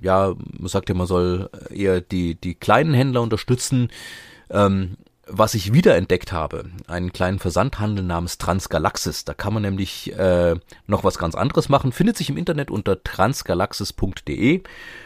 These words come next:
Möchte gleich hinzufügen, ähm, das ist jetzt natürlich kein Affiliate-Link. Das heißt, wenn ihr da bestellt, ähm, äh, kriege ich auch nichts dafür. Und, um das klipp und klar zu sagen, die haben mir auch nichts gezahlt. Ich empfehle die, weil ich's selber gut finde.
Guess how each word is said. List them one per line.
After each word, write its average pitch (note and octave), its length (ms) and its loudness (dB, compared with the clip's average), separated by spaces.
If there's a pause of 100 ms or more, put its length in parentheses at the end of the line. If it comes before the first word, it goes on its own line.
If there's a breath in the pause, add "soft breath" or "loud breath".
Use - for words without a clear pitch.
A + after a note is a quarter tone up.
(160 loud breath)
Möchte D3 200 4
gleich C#3 280 6
hinzufügen, D3+ 1160 -2
ähm, G#2+ 460 4
das A#2 120 -2
ist A2+ 100 0
jetzt G#2 140 0
natürlich A2+ 400 0
kein G#2+ 320 0
Affiliate-Link. C3 600 0
Das - 160 -6
heißt, F2 220 0
wenn F2 80 -2
ihr F2 80 0
da E2 120 0
bestellt, G2 540 2
ähm, E2+ 420 -2 (240)
äh, D#2 580 0
kriege E3+ 200 2
ich D3 80 0
auch C3+ 80 2
nichts B2 180 -2
dafür. A#2+ 400 0
Und, A3+ 460 6 (180)
um A2+ 120 2
das - 200 0 (220)
klipp E3 240 2
und - 140 0
klar E2+ 200 -2
zu - 120 -10
sagen, G#2+ 400 2
die G2+ 120 -4
haben F#2 220 -2
mir C#2 100 -2
auch - 140 -8
nichts - 260 -6
gezahlt. - 500 2 (440 loud breath)
Ich B2 240 0
empfehle D3 440 4
die, C3+ 300 -2
weil F#2 240 0
ich's - 260 -4
selber G#2 280 2
gut D#3 260 4
finde. G#2 320 2